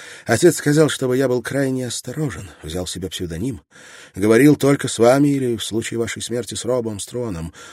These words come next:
Он расстегнул рубашку и распорол мешочек, который носил подвязанным вокруг талии. «Отец прислал вам вот это». Юноша протянул Строну засаленный конверт с толстыми печатями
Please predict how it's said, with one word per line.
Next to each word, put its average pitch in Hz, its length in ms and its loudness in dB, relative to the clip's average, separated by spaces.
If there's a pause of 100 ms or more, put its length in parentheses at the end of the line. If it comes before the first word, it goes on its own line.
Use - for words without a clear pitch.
(120)
Он 90 160 -4
расстегнул 85 580 -6
рубашку 80 460 -8
и 85 60 -8
распорол 85 440 -4
мешочек, 82 600 -8
который 78 320 -12
носил 76 340 -10
подвязанным 76 640 -10
вокруг 76 380 -14
талии. 67 420 -14 (420)
«Отец - 520 0 (420)
прислал 95 600 -4
вам 90 280 -6
вот 85 180 -10
это». 76 280 -12 (580)
Юноша 95 460 -2
протянул 90 480 -4
Строну 92 520 -2
засаленный 82 640 -8
конверт 80 560 -6
с - 120 -10
толстыми 76 540 -12
печатями 80 760 -10